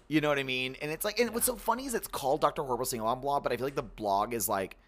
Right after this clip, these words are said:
Speaker 1: it's, like, the intro to every episode for, like, five minutes, and then it,
Speaker 2: Yeah.
Speaker 1: like, kinda, like, moves on to the actual
Speaker 2: Yeah,
Speaker 1: story,
Speaker 2: then
Speaker 1: which
Speaker 2: it's,
Speaker 1: is
Speaker 2: like
Speaker 1: really not that interesting. But the blog part of it is actually probably the most interesting thing about the, the, the,
Speaker 2: Mm-hmm.
Speaker 1: the thing,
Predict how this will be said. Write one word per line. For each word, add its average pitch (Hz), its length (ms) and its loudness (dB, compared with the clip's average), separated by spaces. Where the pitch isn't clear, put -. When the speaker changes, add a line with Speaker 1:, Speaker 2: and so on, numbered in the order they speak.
Speaker 1:
it's, 165 120 2
like, 180 100 4
the 175 80 -2
intro 143 380 0
to 156 80 6
every 143 240 0
episode 139 520 2
for, 139 100 -2
like, 107 140 -2
five 101 260 0
minutes, 98 300 -4
and 104 100 -4
then 98 100 -4
it, 98 60 -4
Speaker 2:
Yeah. 107 80 0
Speaker 1:
like, 95 140 -6
kinda, 95 160 -8
like, 87 160 -6
moves 85 320 -10
on 82 160 -8
to 87 80 -14
the 82 260 -10
actual 90 320 -8
Speaker 2:
Yeah, 113 60 2
Speaker 1:
story, 101 80 2
Speaker 2:
then 107 100 0
Speaker 1:
which 104 60 -2
Speaker 2:
it's, 95 60 -8
Speaker 1:
is 87 40 -8
Speaker 2:
like 98 160 2
Speaker 1:
really 90 160 -6
not 95 80 -8
that 92 120 -8
interesting. 165 420 -8
But 160 100 -4
the 156 60 4
blog 240 420 4
part 143 240 4
of 117 80 -2
it 113 160 0
is 151 140 2
actually 165 240 6
probably 147 320 4
the 135 80 0
most 131 160 0
interesting 113 420 -6
thing 101 140 -8
about 85 200 -6
the, - 60 -12
the, 80 120 -12
the, 104 120 -6
Speaker 2:
Mm-hmm. 92 280 -2
Speaker 1:
the 95 140 -8
thing, 64 240 -10